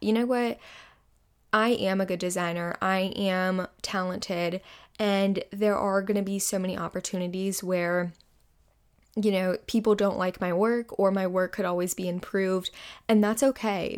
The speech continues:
Being told that someone doesn't like something, um, or, you know, you need to rework something, that doesn't mean that you're a terrible designer and you'll never find success and you'll never create something good. Um, it just is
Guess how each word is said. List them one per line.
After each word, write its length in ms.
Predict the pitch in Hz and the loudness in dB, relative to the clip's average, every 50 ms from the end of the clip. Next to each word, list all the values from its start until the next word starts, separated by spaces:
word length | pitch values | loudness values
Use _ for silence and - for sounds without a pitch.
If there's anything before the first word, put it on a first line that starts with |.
| - - | -8 -8
Being 300 | 185 202 202 202 208 208 | -4 0 2 2 2 2
told 440 | - - 190 180 185 190 185 190 - | 2 2 0 2 2 0 -2 -4 -4
that 360 | 196 175 170 165 170 - - - - - - - | -2 -2 0 0 -2 -4 -6 -12 -20 -20 -14 -6
someone 240 | - 226 214 208 196 | 0 4 4 4 4
doesn't 240 | 190 185 - - | 2 0 -2 -2
like 180 | 208 226 240 240 | 0 0 0 0
something, 680 | - - 220 214 - 214 202 202 202 196 196 190 190 - - - - - - _ - | 0 0 0 0 0 0 0 2 2 2 0 0 -2 -4 -8 -16 -20 -20 -16 _ -4
um, 580 | 208 196 180 175 175 175 175 175 175 170 185 - _ _ _ _ _ _ _ - - | -2 0 0 0 0 0 -2 -2 -2 -4 -6 -8 _ _ _ _ _ _ _ -10 -2
or, 260 | - 208 196 196 196 196 | 0 2 4 4 4 2
you 160 | 190 202 196 | 2 2 2
know, 100 | 190 180 | 2 2
you 160 | 180 180 196 | 0 0 0
need 180 | 190 190 185 202 | 0 0 2 2
to 180 | 185 175 - - - _ - | 0 -2 -2 -12 -20 _ -8
rework 500 | 190 202 208 214 208 202 196 190 185 - | -2 0 2 2 4 2 2 2 2 0
something, 540 | - 190 170 175 - 175 170 170 175 180 - - - - - - _ _ _ - | -2 -2 -2 -2 -4 -2 -2 -2 -4 -4 -8 -12 -20 -20 -20 -20 _ _ _ -2
that 200 | 208 220 214 214 | 2 2 2 4
doesn't 280 | 233 233 247 277 254 208 | 4 2 2 2 2 2
mean 220 | 202 208 214 202 | 2 4 2 2
that 300 | 185 180 180 180 - - | 2 0 -2 -2 -2 0
you're 160 | 196 202 190 | 2 2 2
a 40 | 185 | 2
terrible 380 | - - 202 190 180 185 185 180 | 0 -2 -2 -2 0 0 0 0
designer 480 | 185 165 - 175 175 185 180 170 165 | 0 -2 -2 -2 -2 -2 -2 -2 -2
and 120 | 175 180 180 | -2 -2 -2
you'll 120 | 180 175 | -2 -2
never 300 | 180 180 185 180 190 190 | -2 -2 -2 0 -2 -2
find 280 | 185 - 175 170 175 - | -2 -4 -6 -6 -6 -4
success 560 | - - - - - 175 170 170 170 - - | -6 -4 -2 -2 0 0 -2 -2 -4 -4 -4
and 80 | 185 180 | -4 -2
you'll 120 | 180 180 | -2 -2
never 280 | 180 180 180 175 180 175 | 0 0 0 0 -2 -2
create 420 | - - 185 180 180 175 - - | -2 -4 -4 -2 -2 -2 -4 -4
something 360 | - 185 175 - 175 156 156 | -8 -8 -8 -8 -8 -8 -6
good. 420 | - 185 196 180 156 156 160 190 - - - - - - - - _ _ _ - | -4 -2 -2 -2 -2 -4 -6 -8 -10 -16 -20 -20 -20 -20 -20 -20 _ _ _ -2
Um, 440 | 202 190 180 175 175 175 175 - - _ _ _ _ _ - | 0 0 0 0 -2 -4 -4 -6 -10 _ _ _ _ _ 2
it 200 | 202 214 208 - | 4 4 4 2
just 720 | - 220 208 208 208 - - - - - - - - - _ _ _ _ _ _ _ _ - - | 0 0 2 2 4 4 2 2 2 -2 -4 -6 -6 -8 _ _ _ _ _ _ _ _ 0 2
is 500 | 226 214 208 208 208 190 185 - - | 4 6 6 6 6 6 4 2 2